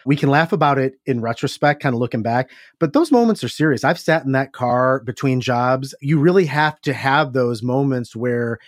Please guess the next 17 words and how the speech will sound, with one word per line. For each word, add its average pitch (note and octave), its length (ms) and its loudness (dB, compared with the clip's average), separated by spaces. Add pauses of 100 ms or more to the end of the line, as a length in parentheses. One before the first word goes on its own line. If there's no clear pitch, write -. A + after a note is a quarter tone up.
(260)
you're C#3+ 340 2
reflecting C#3+ 680 0
on, A#2+ 180 -2 (180)
"Do B2+ 160 -4
I C#3+ 120 2
need F3+ 240 0
to D#3 160 4
make B2 160 -2
a B2+ 40 -4
change?" G2+ 540 -6 (220)
Whether B2 220 0
it's - 120 -10
your G#2+ 80 -8
personal E3+ 400 -2
life, D3+ 320 2
whether A#2+ 280 -2
it's A2 180 -8